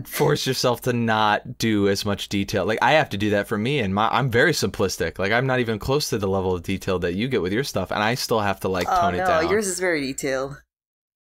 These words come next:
Speaker 1: I tr-,
Speaker 2: I don't
Speaker 1: I
Speaker 2: wanna
Speaker 1: tr-
Speaker 2: hear it. You do color, full color backgrounds. I don't wanna hear it. <laughs> So.
Speaker 1: Yeah. <laughs>
Speaker 2: But no, it's like, to me, it's, like, not about, like,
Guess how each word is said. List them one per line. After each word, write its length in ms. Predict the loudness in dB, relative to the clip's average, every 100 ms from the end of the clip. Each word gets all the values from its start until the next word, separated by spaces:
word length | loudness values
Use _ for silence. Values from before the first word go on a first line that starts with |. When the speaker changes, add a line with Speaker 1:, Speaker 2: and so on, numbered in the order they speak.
| _ _ -10
Speaker 1:
I 120 | -8
tr-, 240 | -8 -6
Speaker 2:
I 40 | -4
don't 60 | -2
Speaker 1:
I 20 |
Speaker 2:
wanna 160 | -2 -2
Speaker 1:
tr- 120 | -2
Speaker 2:
hear 100 | -2
it. 60 | -2
You 100 | -2
do 160 | -2
color, 460 | -2 2 2 2 0
full 180 | 0 0
color 300 | 2 2 2
backgrounds. 640 | 2 2 0 0 2 0 0
I 120 | 2
don't 180 | 2 2
wanna 220 | 2 0
hear 320 | -2 0 0
it. 240 | 0 -2 -10 -10 -8
<laughs> 320 | -6 -6 -10 -16 _ -20 -20 -12
So. 460 | -10 -8 -4 -4 -2 -4
Speaker 1:
Yeah. 800 | -4 -6 -8 -10 -10 -10 -10 -8 -4
<laughs> 920 | -4 -4 -6 -8 -12 -12 -14 -18 _
Speaker 2:
But 180 | -4 -4
no, 260 | -2 -2 -2
it's 240 | -4 -2
like, 180 | -2 -2 -10 -20 _ -6
to 100 | -2
me, 140 | 0 0
it's, 160 | 0
like, 180 | -2 0
not 200 | -2 -2
about, 520 | 0 0 2 2 -2
like, 380 | -2 -2 -2 -6